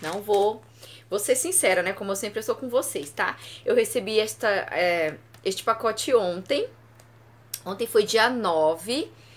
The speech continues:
foi quin-, é, sexta-feira, tá? Foi o feriado do dia nove de julho.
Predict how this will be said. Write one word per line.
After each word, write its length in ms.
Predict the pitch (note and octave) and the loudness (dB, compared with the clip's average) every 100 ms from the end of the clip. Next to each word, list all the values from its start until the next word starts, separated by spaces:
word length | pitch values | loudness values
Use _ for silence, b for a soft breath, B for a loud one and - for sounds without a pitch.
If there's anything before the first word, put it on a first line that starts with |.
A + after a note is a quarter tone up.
| B B B B - | B B B B -10
foi 320 | F3+ F#3 F3+ | -4 -4 -4
quin-, 280 | - C4 C4 - | -4 -4 -4 -4
é, 260 | G3 F3+ F3 | 0 2 2
sexta-feira, 960 | - D#4+ A4 - - E3 D#3 E3+ E4 G4+ - | 0 -2 -2 -2 -2 -2 0 0 -2 -4 -8
tá? 300 | F3+ G3+ G4 B B B - | 0 0 0 B B B -10
Foi 160 | - F#3 | -4 -2
o 40 | |
feriado 600 | - G3+ G3+ F#3 F3+ F3 | 2 4 6 4 2 -4
do 180 | D#3+ E3+ | -6 -8
dia 240 | - F3 | -2 -2
nove 380 | E3+ D#3+ D#3 D#3 | 0 -2 -2 -8
de 160 | D3+ D#3+ | -12 -10
julho. 680 | F3 D#3+ E3 F#3 C4+ - | -8 -6 -4 0 0 -2